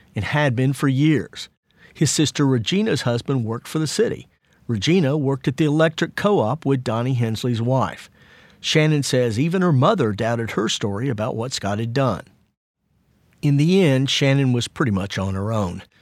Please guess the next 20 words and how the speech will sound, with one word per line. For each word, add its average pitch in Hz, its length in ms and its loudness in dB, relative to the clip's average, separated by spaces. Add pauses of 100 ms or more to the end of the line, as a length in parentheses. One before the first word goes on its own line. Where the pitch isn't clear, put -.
She - 200 -2
realizes 104 680 -2
it 107 160 -6
even 110 260 -4
more 107 200 -4
deeply 101 440 -2
now. 117 460 -4 (640)
And 110 120 0
at 101 140 -8
the 110 80 -10
time, 143 420 0
she - 180 -4
began 123 420 -2
noticing 110 380 -4
Scott 104 300 -4
around 120 320 -4
town 131 480 -2
more 113 300 -2
and 135 140 0
more. 139 360 0